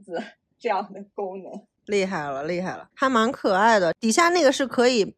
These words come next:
Speaker 2: 标注每天的时间，是吗？
Speaker 1: 对啊，但是比较那个啥的，就是你得手动调。
Speaker 2: 这首先这是一个摆件，然后摆件上面是四个，四个，这是熊还是什么？三个熊，一个兔子。
Speaker 1: 啊，就是那个迪士尼的星黛露，然后是什么？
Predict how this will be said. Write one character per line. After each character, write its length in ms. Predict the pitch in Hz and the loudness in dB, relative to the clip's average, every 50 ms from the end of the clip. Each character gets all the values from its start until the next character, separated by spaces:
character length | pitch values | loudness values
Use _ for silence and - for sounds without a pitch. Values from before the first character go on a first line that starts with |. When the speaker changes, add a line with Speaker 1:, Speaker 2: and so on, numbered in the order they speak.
| _ _ | _ _
Speaker 2:
标 220 | - 247 247 269 | 2 4 4 4
注 160 | 254 277 262 | 2 2 0
每 160 | 233 196 165 | 0 0 0
天 160 | 180 220 226 220 | 0 0 0 0
的 80 | 226 | 0
时 240 | 233 - - 175 160 | -2 -2 -4 -6 -2
间， 300 | 170 185 190 196 208 226 | 0 0 2 2 0 0
是 100 | 220 233 | -2 0
吗？ 140 | 214 190 254 | 2 4 4
Speaker 1:
对 20 | |
啊， 180 | 240 226 - - | 4 2 2 2
但 220 | - 349 311 381 | 2 2 0 0
是 60 | 320 | -2
比 80 | 277 233 | 0 4
较 200 | 240 233 240 240 240 | 6 8 8 6 6
那 120 | 254 285 | 2 -2
个 80 | 269 285 | -4 -4
啥 240 | - - - - 170 | -2 -2 -2 0 -2
的， 80 | 190 | -2
就 160 | 226 - 254 | -6 -8 -10
是 140 | 240 - 240 | -10 -8 -8
你 140 | 214 190 202 | -8 -8 -6
得 100 | 269 262 | -6 -6
手 260 | 247 - - 240 156 | -6 -4 -4 -6 -4
动 220 | - - 240 202 185 | -4 -6 -8 -8 -10
调。 240 | - - - 190 - 208 208 - - - _ _ | -12 -10 -8 -6 -6 -6 -8 -10 -16 -18 _ _
Speaker 2:
这 100 | - 311 | -10 -8
首 200 | 285 - 294 202 | -4 -2 0 0
先 240 | - - 277 277 285 | 2 2 2 2 2
这 100 | 320 320 | 2 -2
是 140 | 311 311 269 | -2 -2 -4
一 80 | 247 226 | -2 -2
个 80 | 285 | -2
摆 320 | 269 - 180 - - - - | -2 -2 -4 -4 -4 -8 -10
件， 500 | - - 233 233 208 151 - - 196 - _ _ _ _ _ _ _ _ _ _ _ _ _ - | -6 -2 0 0 0 -2 -4 -8 -16 -20 _ _ _ _ _ _ _ _ _ _ _ _ _ -2
然 120 | 202 240 | 0 2
后 80 | 277 285 | 2 2
摆 240 | 277 269 208 175 | 2 2 0 0
件 300 | 180 - 277 269 262 254 | 0 0 2 2 2 2
上 180 | 254 285 262 240 | 0 0 -2 0
面 180 | 233 226 214 233 | 0 -2 -2 -2
是 160 | - 254 247 | -4 -6 -8
四 240 | 247 - - - 269 | -8 -8 -10 -10 -6
个， 400 | 226 214 196 180 165 147 180 - _ _ _ _ _ - | -4 -2 0 0 0 -2 -4 -8 _ _ _ _ _ -20
四 340 | - - - - - 254 | -20 -20 -12 -6 -4 -4
个， 160 | 220 208 196 190 | 0 0 0 0
这 140 | 190 254 | 0 0
是 140 | 240 240 233 | 0 0 0
熊 500 | 226 - - 202 165 151 165 175 185 190 | -2 0 0 0 0 0 -2 -6 -8 -8
还 160 | 226 226 180 | -6 -6 -4
是 80 | 185 196 | -4 -4
什 60 | 190 | -4
么？ 120 | 185 156 185 | -6 -6 -6
三 240 | - 240 226 233 | -6 -4 -4 -4
个 80 | 226 233 | -4 -4
熊， 240 | 226 - 175 170 180 | -4 -4 -4 -4 -4
一 40 | 180 | -4
个 80 | 196 | -6
兔 180 | - - 240 214 | -8 -6 -8 -6
子。 100 | 180 165 | -4 -6
Speaker 1:
啊， 320 | 139 151 - 196 185 185 196 | -6 -4 -4 -4 -4 -4 -4
就 100 | 220 285 | -6 -6
是 100 | 339 302 | -6 -4
那 80 | 302 | -4
个 380 | 277 269 254 240 240 233 226 233 | -2 0 0 2 0 0 -2 -4
迪 180 | - - 226 | -8 -12 -10
士 160 | 226 - - 370 | -10 -8 -8 -8
尼 100 | 277 233 | -8 -6
的 160 | 285 285 277 | -6 -8 -8
星 300 | - - - 302 285 285 | -10 -10 -12 -12 -8 -4
黛 240 | 285 285 247 208 202 | -2 -2 -2 -2 -4
露， 460 | 220 254 294 269 240 202 185 175 165 | -6 -8 -10 -8 -8 -6 -6 -6 -6
然 180 | 156 156 151 | -8 -8 -10
后 180 | 190 - 214 196 | -12 -12 -12 -12
是 140 | 202 214 208 | -12 -14 -16
什 140 | - - 165 | -18 -18 -16
么？ 100 | 165 | -16